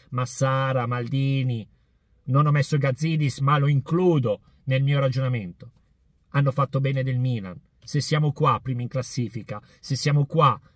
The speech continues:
con un bilancio doc, se siamo qua con tanti giovani che hanno moltiplicato il loro la-, valore,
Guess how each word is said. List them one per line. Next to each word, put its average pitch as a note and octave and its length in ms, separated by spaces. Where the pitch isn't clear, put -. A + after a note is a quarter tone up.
con B2+ 200
un C3 100
bilancio C#3 720
doc, B2 760
se - 160
siamo E3 280
qua F3+ 460
con C3+ 200
tanti D#3+ 360
giovani C#3 540
che E3 180
hanno E3+ 480
moltiplicato F#3+ 880
il D#3 60
loro D3 260
la-, C3+ 160
valore, C3+ 640